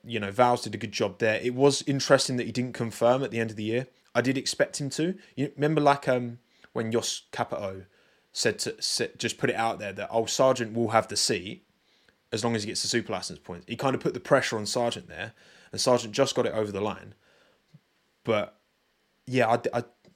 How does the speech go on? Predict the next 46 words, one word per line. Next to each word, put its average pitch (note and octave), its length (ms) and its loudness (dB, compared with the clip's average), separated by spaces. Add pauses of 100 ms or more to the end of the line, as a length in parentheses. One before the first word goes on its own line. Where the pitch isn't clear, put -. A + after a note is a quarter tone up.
did C#3 180 -6
find B2+ 360 0
that A2+ 120 -4
a - 60 -10
bit, - 300 -6 (800)
I A#2 80 2
thought D#3 160 2
that B2+ 100 6
was A#2 120 0
a G#2 100 -2 (400)
cool A#2+ 200 2
opportunity G#2 480 -2
for G#2 120 -14
Vowles G2 340 -8
to - 100 -10
have F#2 140 -10
been F#2+ 180 -10
like, F#2 320 -12 (800)
"Well, A#2 280 2
we've G#2+ 140 -12
done C#3 220 2
this. A#2+ 400 -2 (400)
Logan A2+ 360 2
will A2 140 0
be G#2 100 -4
part G#2 260 -2
of G2+ 80 -6
our G#2 100 -2
team G2 220 -8
in G2 60 -12
twenty G2 240 -10
twenty-four," G2 540 -12 (420)
rather G#2 280 4
than, G2+ 160 -2
like, G2 320 -8
waiting, G2 560 -6
like, - 180 -12
a G#2 60 -6
week G2 420 -12
after F#2+ 480 -12 (120)
and F#2+ 120 -14
then F#2 140 -14
doing, F#2+ 260 -10
like, F#2+ 200 -16
an G2 60 -12
announcement. F#2 520 -16